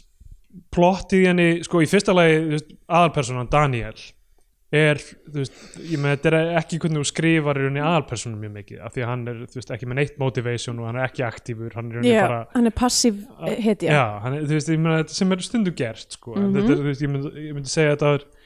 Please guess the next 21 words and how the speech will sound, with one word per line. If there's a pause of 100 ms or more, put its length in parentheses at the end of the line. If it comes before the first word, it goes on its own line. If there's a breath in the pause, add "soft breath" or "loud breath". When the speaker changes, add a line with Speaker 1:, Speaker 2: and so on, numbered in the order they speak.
(460 soft breath)
Speaker 1:
að
miklu
leyti (1120)
fær
maður
á
tilfinningunum
með
þessa
mynd,
þetta
sé
Dagur
Kári
að
reyna (120)
að
spila
ekki
eftir
reglum